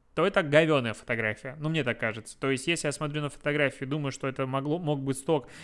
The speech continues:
и п-, телефон похож на то, что его сюда, ну, интегрировали, хотя, скорее, это фотографии их живые.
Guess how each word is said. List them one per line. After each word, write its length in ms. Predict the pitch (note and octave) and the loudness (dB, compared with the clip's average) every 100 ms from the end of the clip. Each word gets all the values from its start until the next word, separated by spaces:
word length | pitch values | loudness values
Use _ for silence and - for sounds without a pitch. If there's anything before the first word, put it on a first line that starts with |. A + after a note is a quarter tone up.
| C3+ | -14
и 420 | - C#3+ C#3+ C#3 C3+ | 0 4 4 4 0
п-, 120 | - | -4
телефон 460 | D3+ D#3 D3+ F3 D3 | -4 -4 0 0 2
похож 380 | C#3 C3 D3+ - | 0 2 -2 0
на 100 | C3 | -2
то, 140 | C#3+ | -2
что 180 | - C#3 | 0 0
его 200 | C3+ C3 | 0 0
сюда, 580 | - C3+ C3+ C3 B2 - - | -2 -2 2 2 2 -8 -14
ну, 160 | - D3+ | -4 -2
интегрировали, 680 | C3 C3 C#3+ A3+ D4 F#3+ A#2 | -2 -4 -2 2 4 4 2
хотя, 260 | A#2 C#3 D3 | -2 -2 -2
скорее, 280 | - C#3 | 2 2
это 120 | C3 B2 | 2 0
фотографии 880 | - C3+ C3+ B2+ - B2+ B2 E3 | -4 0 0 0 -2 -6 -6 -6
их 180 | F#3+ C3+ | -2 0
живые. 420 | A#2+ C3 B2 A2 | 0 0 0 -2